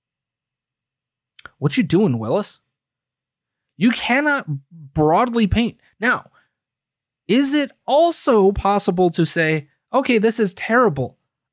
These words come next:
I happen to believe that, um, we should be properly vetting people coming into the United States of America"? You can make the case without having to go here. You can make that case. And you should be making the case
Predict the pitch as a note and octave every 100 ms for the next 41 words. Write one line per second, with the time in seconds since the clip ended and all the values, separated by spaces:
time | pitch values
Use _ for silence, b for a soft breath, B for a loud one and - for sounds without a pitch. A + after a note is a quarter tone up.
0 | - D#3+ E3+ D#3 D3+ - - B3+ A3 C4+
1 | A3 G3 D3+ D3 D3+ C3 B2+ A#2+ B2+ A#2
2 | G#2+ B2+ C#3 - C#3+ C3+ A#2+ C#3 E3 E3
3 | D3+ C3 C3+ D3 B2+ A#2+ - A#2 A#2 -
4 | B2+ B2 B2 B2 A#2+ A#2 A2+ A#2+ A2+ A#2
5 | A#2 B2 A#2 - - _ _ _ - B3
6 | C#4 C4+ F3 A3 C#4+ - A#3 C4+ C4 A#3
7 | A3 A3 G#3 A3 G#3+ G3 F#3 F3+ D3+ E3
8 | - _ _ _ _ _ _ _ _ _
9 | _ _ _ _ _ - D#3 G3 G#3+ A3
10 | G#3 A3+ F3+ - - _ _ _ _ _
11 | _ _ _ _ _ _ _ C#3+ A3 C4
12 | E4 D#4+ C#4 - D#3 B2+ - - -